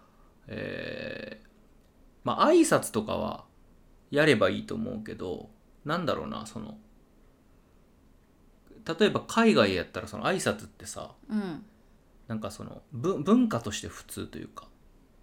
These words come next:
Speaker 2: うん。
Speaker 1: やん。
Speaker 2: そう。うん。
Speaker 1: でもなんかその、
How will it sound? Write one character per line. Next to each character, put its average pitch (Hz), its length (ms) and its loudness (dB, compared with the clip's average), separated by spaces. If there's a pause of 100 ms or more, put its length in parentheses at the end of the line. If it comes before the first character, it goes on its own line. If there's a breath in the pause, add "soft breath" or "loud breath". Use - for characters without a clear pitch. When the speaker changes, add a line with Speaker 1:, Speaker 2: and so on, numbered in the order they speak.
Speaker 2:
う 233 60 -8
ん。 214 40 -4
Speaker 1:
や - 100 -4
ん。 - 120 -10 (320)
Speaker 2:
そ - 180 -18
う。 - 120 -16 (220)
う 185 40 -8
ん。 170 240 -10 (720)
Speaker 1:
で 175 120 -2
も 123 140 2
な 123 120 2
ん 147 60 -4
か 123 100 -10
そ - 140 -10
の、 92 220 -10